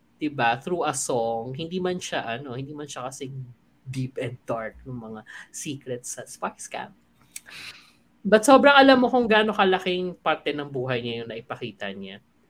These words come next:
Tapos yun, yun ang sasabihin sa akin, "Ay, dapat, ano eh, ano, wag mong, ano yun, wag, wag mong i-misunderstand na may feelings ako sa'yo. Hindi ko alam na pwedeng tumanggi." Parang ganun.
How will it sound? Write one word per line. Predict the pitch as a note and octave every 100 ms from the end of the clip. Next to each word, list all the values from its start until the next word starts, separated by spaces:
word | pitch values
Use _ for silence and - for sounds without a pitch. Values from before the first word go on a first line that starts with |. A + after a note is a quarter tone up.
| _ _ _ _ _ _ _ _ _ _
Tapos | C3+ A#2 -
yun, | G2+ G2 G2 - - _
yun | D3
ang | C#3+
sasabihin | D3 C3+ A#2+
sa | - A#2+
akin, | B2 D#3+
"Ay, | F3 E3+ C#3
dapat, | B2+ B2+ C#3 C3+
ano | B2 A#2+
eh, | B2 C3 _ _ _ _ - - - - - _ _ _ _
ano, | C#3 C3+ C#3 C3+ C3+ -
wag | C#3+
mong, | D3 C#3+ C#3
ano | C#3+ D3+
yun, | E3 F#3+
wag, | E3+ D3+
wag | C#3 C#3+ C#3 C#3+
mong | D#3
i-misunderstand | D3 C3+ C3 B2+ B2 G#2+ - G2+ G2 G2 G2+ - _ _ _ _ _
na | C#3
may | B2
feelings | C3 A#2+ A2+ C3
ako | A#2
sa'yo. | A#2 A#2 G2 F#2 - _ _ _ - _ _ _ _
Hindi | D#3+
ko | -
alam | C#3+ C#3+
na | C#3
pwedeng | B2+ B2+
tumanggi." | B2 A2 G#2 G2+ G#2+ -
Parang | A#2 A#2
ganun. | A#2 -